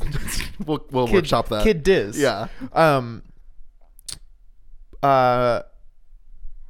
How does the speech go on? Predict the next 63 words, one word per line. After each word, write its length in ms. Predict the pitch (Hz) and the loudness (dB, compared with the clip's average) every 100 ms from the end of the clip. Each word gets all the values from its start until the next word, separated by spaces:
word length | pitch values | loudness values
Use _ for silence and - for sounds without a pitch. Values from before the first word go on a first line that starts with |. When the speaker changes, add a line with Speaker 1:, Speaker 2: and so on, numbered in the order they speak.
| - - | -12 -2
Speaker 2:
and 140 | 170 | 0
it's, 280 | 160 160 - 156 | 0 -2 -6 -8
it's 280 | 151 - - | -8 -8 -8
about 360 | 131 147 170 | -4 -4 -2
the 80 | 165 | -2
old 300 | - 147 175 | 0 -2 -2
ride 360 | 151 127 117 123 | -2 -2 -2 -4
Horizons, 880 | - 127 117 131 120 98 90 107 131 | -4 -2 0 -2 -2 -8 -12 -12 -10
which 160 | 123 | -6
was 140 | 127 113 | -4 -6
a, 60 | 117 | -8
just 320 | 196 - - | -10 -12 -8
kind 140 | 320 | -8
of 60 | 269 | -6
about 140 | 190 | -4
how 100 | 170 | -4
great 320 | 175 143 143 - | -4 -2 -4 -4
the 80 | |
future 380 | 120 117 104 - | -8 -8 -10 -12
would, 220 | - 101 127 | -14 -14 -16
would 460 | - 110 104 117 - | -12 -10 -12 -10 -2
probably 420 | 117 104 95 - | -2 -4 -10 -10
be. 100 | - | -8
Speaker 1:
Okay, 140 | 110 95 | -8 -4
and 80 | |
this 80 | 123 | -4
is 60 | 117 | -2
at 80 | 95 | -2
Speaker 2:
And, 60 | |
Speaker 1:
Disney 260 | 117 131 156 | 0 2 4
Speaker 2:
and 100 | 151 | 6
Speaker 1:
World. 140 | 160 | 8
Speaker 2:
oh, 20 | 190 | 8
how 160 | 165 | 6
wrong 220 | 156 190 | 4 2
they 120 | 196 175 | 2 0
were. 360 | 107 92 110 - | 2 0 -2 -4
Speaker 1:
<laughs> 180 | 113 - | -4 -4
Speaker 2:
Um, 600 | 131 127 139 117 107 98 - | 0 4 4 2 -2 -8 -4
at, 180 | 139 139 | -2 0
at 140 | 143 - | 0 0
Epcot 300 | 160 117 113 - | -2 -2 -6 -6
Speaker 1:
At 100 | 117 | -4
Speaker 2:
Center. 240 | 123 - | -2 -2
Speaker 1:
Epcot, 280 | - - - | -4 -8 -16
okay. 140 | - - - - - - - | -18 -18 -18 -20 -20 -16 -8
Speaker 2:
And 160 | 139 | -6
these, 240 | 143 139 - - 135 - | -4 -6 -10 -14 -14 -12
these 240 | 139 - | -12 -10
two 220 | - 190 | -10 -10
dudes, 460 | 143 180 208 143 135 | -8 -8 -6 -8 -4
back 180 | 120 117 | -4 -4
when 80 | |
this 140 | 123 131 | -6 -2
ride 140 | 127 | -2
was 120 | 120 | -2
open 260 | 123 139 123 | -2 -2 -4
in, 80 | 110 | -10
like, 140 | 110 | -12
the 120 | - 123 | -10 -8
eighties 240 | 120 107 | -8 -10
and 80 | 110 | -10
nineties, 420 | 120 117 110 | -10 -10 -14